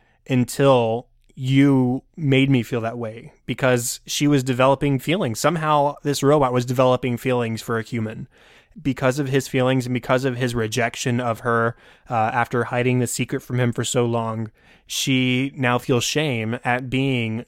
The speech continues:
non-human. It, it's funny because all throughout the film, they talk about how Casey is special. Uh, Athena calls Casey special and talks about how Frank's special. But that,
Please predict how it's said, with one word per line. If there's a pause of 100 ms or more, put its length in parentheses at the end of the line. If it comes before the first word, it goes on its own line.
non-human. (720)
It,
it's
funny
because (260)
all
throughout
the
film,
they
talk
about
how
Casey
is
special. (320)
Uh,
Athena
calls
Casey
special
and
talks
about
how
Frank's
special. (680)
But
that,